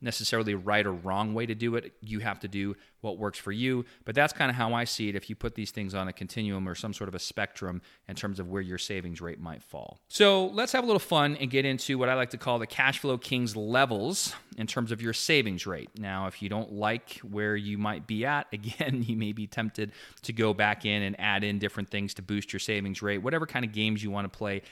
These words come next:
is fine. Obviously, more is generally gonna be better than less, although I do believe that there is such a thing as too much,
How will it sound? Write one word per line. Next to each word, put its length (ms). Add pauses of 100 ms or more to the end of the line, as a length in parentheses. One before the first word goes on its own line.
(160)
is 180
fine. 440 (120)
Obviously, 520
more 380
is 200
generally 400
gonna 180
be 100
better 260
than 200
less, 320
although 300
I 120
do 220
believe 300
that 120
there 140
is 100
such 220
a 40
thing 220
as 180
too 200
much, 420